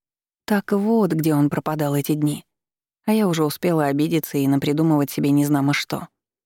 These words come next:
Но мог бы и мне сказать. В то утро, когда дул мне на коленке. «Как поработал?» «Всё как всегда, Таня. Ничего особенного». Отвечает он ей ровно и так, словно держит дистанцию.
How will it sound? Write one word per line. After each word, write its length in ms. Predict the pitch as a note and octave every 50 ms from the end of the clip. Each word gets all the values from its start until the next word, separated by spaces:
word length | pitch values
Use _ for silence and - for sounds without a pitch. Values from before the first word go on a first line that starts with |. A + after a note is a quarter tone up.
| _ _ _ _ _ -
Но 240 | E3 D3 D3+ D3
мог 220 | D3 D3+ D#3 D#3+ E3
бы 180 | D#3 D3+ D3+
и 100 | C#3 C#3+
мне 180 | C#3+ C#3+ D#3 E3+
сказать. 520 | - - - D#3 D3 C#3 C3+ D#3 - - _ _ _ _ _ _ _ _ _ _ _ _ _ _ _ _ _
В 100 | - -
то 160 | - F3 F3+ -
утро, 300 | - A3 A#3 - - D3
когда 300 | - D3+ D3 D3 D3+ D3+
дул 220 | D#3 F3 G3 G3+
мне 240 | F3 D3+ D3+ D3+ D3+
на 100 | D3+ D#3
коленке. 600 | - - E3+ E3+ C#3+ C#3 C3+ C#3+ - - D3 - _ _ _ _ _ _ _ _ _ _ _ _
«Как 220 | A#3 G3+ - -
поработал?» 580 | - E3+ E3 D#3+ D#3+ E3 F3 - E3+ E3 D#3+ - _ _ _ _ _ _ _ _ _ _ _ _ _ _ _ _ _ _
«Всё 280 | - - - F#3 G3
как 200 | - - D3+ -
всегда, 320 | - - - C#3+ C#3+ D#3 D#3
Таня. 340 | - C3+ C3 C#3 C#3+ C#3+ - _ _
Ничего 480 | - E3+ D3+ D3+ C#3+ - - D#3 E3+ F3
особенного». 640 | E3 D#3 - - D3+ C#3+ C#3 C#3 C#3 C3+ C#3 C#3+ - _ _ _ _ _ _ _ _ _ _ _ _ _ _ _
Отвечает 540 | F3+ E3+ - F#3 - - - G3+ G3+ - -
он 120 | F#3+ F#3+
ей 240 | F#3 F#3 F#3+ F#3+ G3
ровно 420 | G3 F#3 D#3+ C#3+ C#3+ C#3 C#3 C#3
и 40 | C#3
так, 240 | - - F#3 - -
словно 300 | - D3 C#3+ C#3 C#3+ C#3+
держит 360 | D3 D3+ D3 C#3+ C#3+ C#3+ D3+
дистанцию. 680 | D3+ D3+ - - D#3 C3+ C3+ C3+ - - - - E3